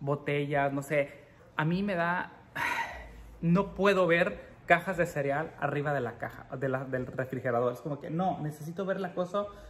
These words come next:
lo más limpio posible en la casa. Y pues sí, así está la cosa. Hoy, eh, el plan es trabajar desde el jardín. Ah, ya está mi marido ahorita trabajando en el jardín, está en una llamada.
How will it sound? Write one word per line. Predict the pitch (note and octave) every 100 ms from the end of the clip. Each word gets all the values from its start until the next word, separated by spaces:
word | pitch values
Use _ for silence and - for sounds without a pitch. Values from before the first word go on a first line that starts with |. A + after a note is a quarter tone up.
| -
lo | F3
más | F3 G3 G3
limpio | G#3+ A3 A3 A#3+
posible | F3 - F#3 G3+ A#3 -
en | D#3 C#3+
la | C3
casa. | - C#3+ - - - - - - - - - -
Y |
pues | E3+ G3+
sí, | G3 B3 -
así | F3+ G3+
está | G3+
la | G3+
cosa. | G3 F#3+ F#3 -
Hoy, | F#3 G#3 A#3 B3+ - - -
eh, | E3 E3 D#3+ D#3+ - - -
el | F3 F3
plan | G3 G3+ G#3
es | A#3 - - - -
trabajar | G3 F3+ E3 - A#3 E4 -
desde | G#3+ F#3+ D#3+
el | D3+
jardín. | D#3 D3+ E3
Ah, | D#3
ya | E3
está | E3+
mi | G3+
marido | E3 D#3+
ahorita | E3+ D#3+
trabajando | D#3+ C3+ C#3+ D#3
en | C#3+
el | C3+
jardín, | C3 C3+ B2+
está | A#2+ -
en | D3
una | D3+
llamada. | C#3+ C3 - G#2 -